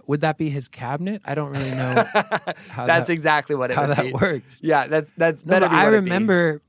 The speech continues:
Speaker 1: you know, twelve years ago giving a lot of thought to not only who was in the top eight, but the order of the eight.
Speaker 2: Yeah. Oh, I, I always put, I put my sister as number one,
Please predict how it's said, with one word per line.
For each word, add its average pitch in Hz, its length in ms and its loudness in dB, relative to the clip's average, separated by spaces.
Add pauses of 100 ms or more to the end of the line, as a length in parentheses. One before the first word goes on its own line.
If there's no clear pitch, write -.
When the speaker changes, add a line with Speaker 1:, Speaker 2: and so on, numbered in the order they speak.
(320)
Speaker 1:
you 151 120 -8
know, 110 140 -8
twelve 123 380 -6
years 139 180 -6
ago 117 200 -6
giving 117 340 -8
a 113 80 -6
lot 110 240 -8
of 110 80 -10
thought 135 300 -4
to 104 260 -8 (320)
not 151 180 0
only 202 220 -2
who 143 140 -4
was 135 220 -2
in 127 260 -6
the 139 80 -4
top 110 320 -12
eight, 131 160 -4
but 104 160 -10
the 107 100 -6 (100)
order 117 360 -2
of 107 340 -8
the 95 200 -12
eight. 117 260 -8 (180)
Speaker 2:
Yeah. 131 320 -2 (340)
Oh, 143 140 0
I, 131 240 2
I 135 180 -2
always 151 380 -4
put, 135 360 -4
I 139 60 -8
put 156 140 -8
my 135 140 -6
sister 139 400 -10
as 165 140 -8
number 180 240 -2
one, 131 400 -4